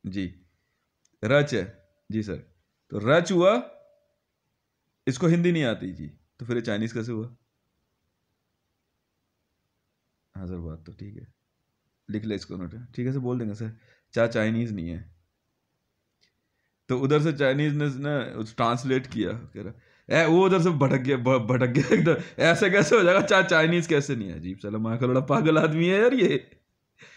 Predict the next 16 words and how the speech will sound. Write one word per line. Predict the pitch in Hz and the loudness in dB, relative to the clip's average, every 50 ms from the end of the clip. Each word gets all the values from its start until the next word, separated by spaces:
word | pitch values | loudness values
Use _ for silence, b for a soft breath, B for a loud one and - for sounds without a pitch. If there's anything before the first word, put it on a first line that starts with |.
| B B B B | B B B B
इसको | - 120 120 147 135 | -6 -6 -2 -2 -2
बुला | 120 120 113 110 104 - | 0 2 2 4 4 2
के, | 247 - 220 214 208 208 - 185 | 2 4 4 4 4 4 2 0
<laughs> | - - - 220 - - _ _ _ _ _ _ _ _ | 0 0 -6 -8 -8 -8 _ _ _ _ _ _ _ _
सो | _ - - 202 190 | _ -4 0 2 2
उधर, | 185 185 175 170 156 143 151 151 160 | 4 4 2 2 2 0 0 0 0
इधर | 143 135 143 139 | 2 2 2 0
बुला | 131 123 120 120 | 2 0 0 0
के | 127 135 | 0 0
तो | 147 | 0
दिया | 156 156 131 160 160 175 170 170 | 0 0 0 0 0 0 -2 -2
चापड़ | 175 143 127 127 127 156 156 151 | -2 0 0 0 0 0 -2 -2
गया | - - 196 170 | -2 -2 -4 -4
इसके, | - - - - - - 220 | -4 -6 -14 -20 -8 -8 -8
उसके। | - - - - - - _ _ _ _ _ _ _ _ _ _ _ _ _ _ _ _ _ _ _ _ _ _ _ _ _ _ _ _ _ _ _ _ _ _ _ _ _ _ _ _ _ _ b b b b b b b b b _ _ 151 | -8 -8 -14 -16 -16 -16 _ _ _ _ _ _ _ _ _ _ _ _ _ _ _ _ _ _ _ _ _ _ _ _ _ _ _ _ _ _ _ _ _ _ _ _ _ _ _ _ _ _ b b b b b b b b b _ _ -4
<laughs> | 143 - | -4 -4